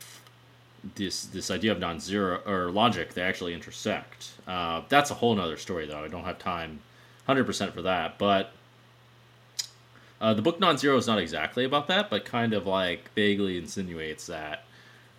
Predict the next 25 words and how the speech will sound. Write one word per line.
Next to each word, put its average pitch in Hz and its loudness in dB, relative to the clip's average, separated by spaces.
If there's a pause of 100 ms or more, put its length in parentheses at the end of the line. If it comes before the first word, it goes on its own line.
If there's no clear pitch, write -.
Um, 85 0
I 92 -4
mean, 107 4
there's 107 2
other 101 4
sorts 110 -2
of 85 -6 (420)
things 92 0
that 82 -8
sort 85 -8
of 73 -14
vaguely 82 -6
insin-, 82 -12
insinuate 80 -8
that. 78 -6 (340)
That's 226 2
a, 135 6 (100)
it's, 131 -2
the 151 0
whole 196 4
idea 110 6
is, - -4
is, 85 -6
uh, 82 -2 (1000)
is, 120 2